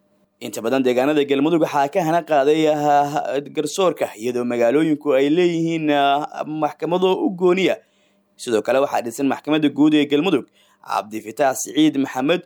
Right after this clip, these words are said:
oo ah garsooraha maxkamadda racfaanka ee gobolka Galgaduud, ayaan weydiiyey sanadkii dhammaaday laba kun afar iyo labaatan xukuumadii ugu badnaa ee ay qaadaan maxkamadaha deegaanada Galmudug.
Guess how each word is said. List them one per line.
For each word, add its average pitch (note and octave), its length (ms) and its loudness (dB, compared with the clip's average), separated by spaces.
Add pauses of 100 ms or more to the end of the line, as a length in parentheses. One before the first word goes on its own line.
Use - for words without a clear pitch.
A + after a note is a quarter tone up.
(260)
oo - 100 -4
ah C3+ 140 2
garsooraha C#3+ 440 0
maxkamadda D3+ 520 -2
racfaanka D#3 400 -2
ee D3 140 2
gobolka E3+ 340 -2
Galgaduud, C3+ 480 0
ayaan D#3+ 320 2
weydiiyey B2+ 540 0 (360)
sanadkii G3 680 -4
dhammaaday F3 480 0
laba E3+ 240 0
kun F3 220 -8
afar F3 340 -2
iyo C#3+ 80 2
labaatan B2+ 400 -4
xukuumadii D3 560 0
ugu F3 160 -2
badnaa E3 560 0
ee D#3+ 240 0
ay D#3+ 240 2
qaadaan E3+ 400 0
maxkamadaha D3+ 560 0
deegaanada C3 480 0
Galmudug. C3 400 -2